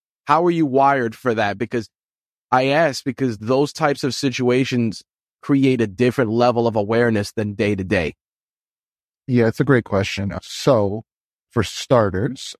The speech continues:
Speaker 2: what, what I did wasn't combat, but what I did was we lived, just like everybody down there, lived in the middle of a, a war zone. And so, you know, there were, there was mortar fire coming in every day. There was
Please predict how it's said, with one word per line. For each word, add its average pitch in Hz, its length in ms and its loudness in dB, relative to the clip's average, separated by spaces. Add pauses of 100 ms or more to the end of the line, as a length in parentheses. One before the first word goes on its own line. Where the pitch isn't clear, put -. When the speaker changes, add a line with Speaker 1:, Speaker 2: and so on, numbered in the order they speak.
(140)
Speaker 2:
what, 110 240 -4
what 107 180 -2
I 104 120 2
did 110 200 2
wasn't 107 400 0 (200)
combat, 95 580 0
but 95 80 -2
what 95 160 2
I 95 80 2
did 104 260 2
was 95 300 -4
we 110 100 2
lived, 101 460 -2 (160)
just - 220 -2
like 107 160 2
everybody 90 440 0
down 82 280 -2
there, 90 180 2
lived 87 420 -2
in 95 180 0
the 95 80 2
middle 95 380 2
of 90 140 0
a, 92 120 -2 (100)
a 98 80 0
war 143 260 2
zone. 87 300 -4
And 87 120 -8
so, 95 340 -2
you 95 140 -4
know, 92 140 0
there 92 200 2
were, 90 340 0 (380)
there 110 60 0
was 104 120 2
mortar 107 280 2
fire 98 520 0
coming 98 260 0
in 95 300 0
every 95 240 0
day. 90 400 2
There 92 180 0
was 92 400 -6